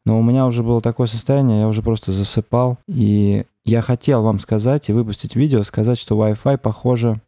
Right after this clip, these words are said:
собирается выходить из накопления, как я говорил про Шибу, но у меня уже было то пограничное состояние, когда, знаете, это я сказал или я подумал.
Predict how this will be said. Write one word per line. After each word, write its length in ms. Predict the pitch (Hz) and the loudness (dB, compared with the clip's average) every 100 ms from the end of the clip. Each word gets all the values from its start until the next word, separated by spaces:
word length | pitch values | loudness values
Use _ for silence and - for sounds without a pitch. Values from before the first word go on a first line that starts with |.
| _ | _
собирается 880 | - 107 113 123 117 - 117 110 113 - _ _ | -4 0 0 2 0 -2 -2 0 -2 -8 _ _
выходить 400 | 123 113 123 113 | -4 0 0 0
из 80 | 107 | 0
накопления, 580 | 110 117 - 110 90 90 | 0 -2 0 0 0 -2
как 180 | 98 107 | -2 -2
я 80 | |
говорил 280 | 101 107 101 | 0 2 0
про 180 | - 107 | -2 -4
Шибу, 360 | - 104 92 92 | -2 -2 0 0
но 380 | 107 127 131 | 2 2 0
у 100 | 127 | 0
меня 200 | 117 120 | 0 2
уже 160 | 120 117 | 2 0
было 240 | 113 113 | 0 0
то 140 | 107 113 | 0 -2
пограничное 500 | 98 113 117 - 107 | 0 0 0 -2 -4
состояние, 420 | 104 - 127 123 | -4 0 0 0
когда, 200 | 104 101 | 0 0
знаете, 340 | 104 120 110 | 2 0 0
это 160 | 95 - | -2 -2
я 80 | 101 | -2
сказал 420 | - 104 120 127 | -2 0 2 2
или 120 | 101 | 0
я 100 | 101 | 0
подумал. 480 | - 107 104 90 92 | 0 0 0 0 -4